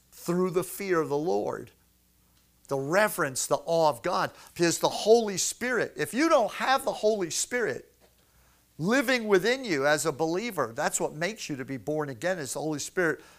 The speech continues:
You can't possibly have the fear of the Lord. You can have some kind of reverence about the concept of God, but the true fear of the Lord radiates from the Holy Spirit.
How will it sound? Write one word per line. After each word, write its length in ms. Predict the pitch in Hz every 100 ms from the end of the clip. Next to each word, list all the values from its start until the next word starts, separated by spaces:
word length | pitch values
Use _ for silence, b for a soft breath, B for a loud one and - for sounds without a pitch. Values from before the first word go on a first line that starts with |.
| B -
You 200 | 180 254
can't 320 | - - -
possibly 600 | - 220 269 - 226 170
have 240 | 139 131
the 80 | 107
fear 240 | 117 135 123
of 100 | 113
the 60 |
Lord. 420 | 120 120 110 - - _ B B B B B
You 180 | 170 262
can 180 | 240 220
have 180 | 196
some 300 | - 262 240
kind 320 | 208 - 240 226
of 160 | 143
reverence 640 | 147 175 254 262 190 151 -
about 320 | 147 143 143
the 80 | 131
concept 640 | - - 269 - 156 -
of 160 | 117 -
God, 320 | 127 123 135 b b b
but 180 | 165 165
the 80 | 143
true 260 | - 285
fear 260 | 277 226 202
of 100 | 165
the 80 | 156
Lord 580 | 156 240 196 135 131 - b b b b _ _
radiates 840 | 131 202 269 240 156 139 147 -
from 480 | - - 170 165 175
the 80 | 180
Holy 420 | - 135 127 147
Spirit. 680 | - - - 240 - -